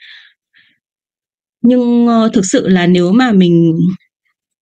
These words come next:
điểm qua sơ sơ những món mà mình biết, mà mình đã ăn ở Việt Nam thì mình nghĩ rằng là con số một nghìn bảy trăm này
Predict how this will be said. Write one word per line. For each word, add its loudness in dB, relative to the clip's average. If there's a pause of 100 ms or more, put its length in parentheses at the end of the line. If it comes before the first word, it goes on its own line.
(540)
điểm 0
qua -2
sơ 0
sơ 0
những 0
món 0
mà 2
mình 2
biết, 0 (920)
mà 2
mình 0
đã -4
ăn 0
ở 0
Việt 0
Nam 0
thì 2
mình 2
nghĩ 2
rằng 0
là -4 (120)
con 0
số -2
một 2
nghìn 0
bảy -2
trăm -4
này 0